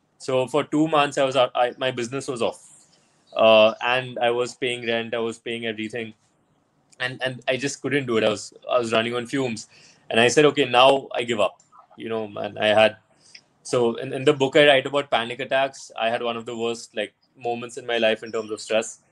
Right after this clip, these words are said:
Uh, uh, the good thing, so I said two important things happened, right? One was this.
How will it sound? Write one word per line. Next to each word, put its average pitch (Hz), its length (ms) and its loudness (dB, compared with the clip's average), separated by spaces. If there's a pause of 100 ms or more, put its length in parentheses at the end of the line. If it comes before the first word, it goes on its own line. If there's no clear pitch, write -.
(460)
Uh, 110 520 6
uh, 110 400 -2
the 113 140 -12
good 139 240 -4
thing, 175 280 -6
so 131 140 -4
I 127 40 0
said 156 240 -8
two 175 240 -6
important 123 420 -4
things 113 160 -10
happened, 98 260 -6
right? 131 160 -4
One 113 200 0
was 143 180 -8
this. - 360 -6